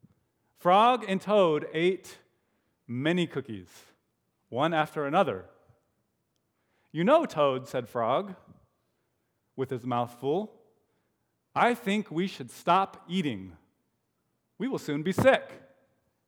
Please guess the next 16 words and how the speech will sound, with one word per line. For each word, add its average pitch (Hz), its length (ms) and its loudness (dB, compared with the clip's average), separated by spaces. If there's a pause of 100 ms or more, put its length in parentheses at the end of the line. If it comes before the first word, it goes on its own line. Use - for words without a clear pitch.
(1200)
"You 294 140 -4
are 381 120 2
right," 294 220 2
said 127 240 -6
Toad. 151 380 -2 (1600)
"Let 202 140 4
us 277 160 -2
eat 214 240 -4
one 185 460 0
last 175 340 2
cookie 127 420 -8
and 110 280 -8
then 139 320 2
we 110 100 -6
will 98 140 -14
stop." - 520 -8